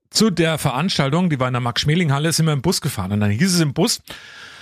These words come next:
aufgrund einer Demonstration muss der Bus heute folgende Routeänderung vorführen, bla bla bla. Und dann habe ich mal geguckt, was wird denn da protestiert in Berlin? Und dann gibt's eine Seite der Polizei in Berlin, die heißt, Achtung,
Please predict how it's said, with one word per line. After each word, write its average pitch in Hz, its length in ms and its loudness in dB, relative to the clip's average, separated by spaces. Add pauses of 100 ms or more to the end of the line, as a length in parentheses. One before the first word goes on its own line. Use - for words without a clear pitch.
(160)
aufgrund 226 440 0
einer 170 200 4
Demonstration 180 840 2
muss 180 260 2
der 175 120 2
Bus 190 300 0
heute 160 340 0
folgende 170 380 2
Routeänderung 156 680 0
vorführen, 160 460 0
bla 117 160 -2
bla 104 140 -6
bla. 98 240 -4 (120)
Und 135 100 2
dann 147 140 2
habe 160 140 2
ich 170 80 0
mal 156 100 2
geguckt, 135 420 -4
was - 260 -4
wird 117 140 -2
denn 120 80 2
da 113 120 0
protestiert 113 540 0
in 139 100 4
Berlin? 101 400 -2 (140)
Und 120 60 -4
dann 123 100 2
gibt's 156 180 -2
eine 156 60 4
Seite 151 280 0
der 151 100 0
Polizei 135 400 0
in 147 80 0
Berlin, 127 340 0 (180)
die 110 140 2
heißt, 127 360 0 (280)
Achtung, 170 400 2